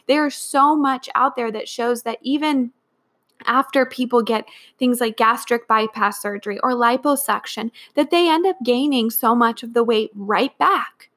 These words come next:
And it's because it's not the weight that's the problem. It's because it's not that your body is broken or wrong. It's because the mindset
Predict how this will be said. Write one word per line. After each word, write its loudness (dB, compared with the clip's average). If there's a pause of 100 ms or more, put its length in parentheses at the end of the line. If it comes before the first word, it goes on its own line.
(400)
And 2
it's -2
because 2
it's -8
not 0
the 0
weight 0
that's -8
the -12
problem. 0
It's -14
because -4 (320)
it's -4
not 2
that 0 (240)
your 0
body 0
is 2
broken 2
or 0
wrong. 2 (360)
It's -4
because -4
the -6
mindset -2